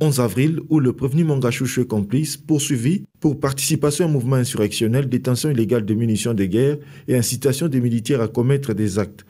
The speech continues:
contraires au devoir et à la discipline, devant éclairer les tribunaux pour les objets qu'aura présenté le ministère public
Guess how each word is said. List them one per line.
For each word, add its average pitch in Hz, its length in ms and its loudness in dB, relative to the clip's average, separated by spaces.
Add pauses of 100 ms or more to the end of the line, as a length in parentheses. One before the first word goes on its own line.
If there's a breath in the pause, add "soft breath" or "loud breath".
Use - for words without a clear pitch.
(140 loud breath)
contraires 135 480 0
au 107 60 -2
devoir 120 420 0
et 117 80 0
à - 20 0
la 98 80 0
discipline, 117 640 -2 (300 loud breath)
devant 131 260 2
éclairer 127 460 2
les 110 140 0
tribunaux 120 640 0
pour 131 200 -2
les 104 220 0
objets 110 340 0 (220 loud breath)
qu'aura 120 320 0
présenté 135 480 0
le 131 80 2
ministère 113 440 0
public 95 540 -4